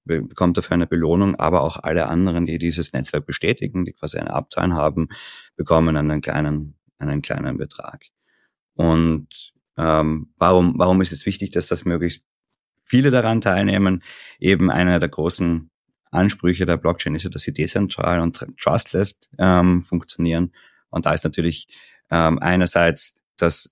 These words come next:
ähm, es nicht angegriffen werden kann. Bei, ähm, bei Bitcoin ist es diese berühmte fifty-one Attack, also wenn man über einundfünfzig Prozent der, der Knoten übernehmen könnte, ähm, und damit das Netzwerk übernehmen könnte. Bei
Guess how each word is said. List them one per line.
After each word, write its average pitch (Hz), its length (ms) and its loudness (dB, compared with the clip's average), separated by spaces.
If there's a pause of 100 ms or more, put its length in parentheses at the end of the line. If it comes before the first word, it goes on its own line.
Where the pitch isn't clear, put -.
ähm, 78 360 0
es - 160 -6
nicht - 140 -8
angegriffen 120 580 0
werden 95 200 2
kann. 90 420 0
Bei, 73 420 -4 (120)
ähm, 76 360 -6
bei 71 140 -2
Bitcoin 82 560 -2
ist 78 200 -4
es - 80 -10
diese 73 200 -4
berühmte 85 540 2
fifty-one 87 580 0
Attack, - 380 -2
also 80 180 -6
wenn 82 160 -2
man 78 200 -6 (300)
über 90 220 4
einundfünfzig 87 760 0
Prozent 80 480 -4 (400)
der, 78 380 0
der 76 180 -8
Knoten 82 680 -4
übernehmen 90 560 2
könnte, 95 560 2 (480)
ähm, 82 260 0
und 80 160 -2
damit 76 240 -2
das - 260 -8
Netzwerk 78 460 -2
übernehmen 82 400 2
könnte. 98 500 0 (300)
Bei 82 400 2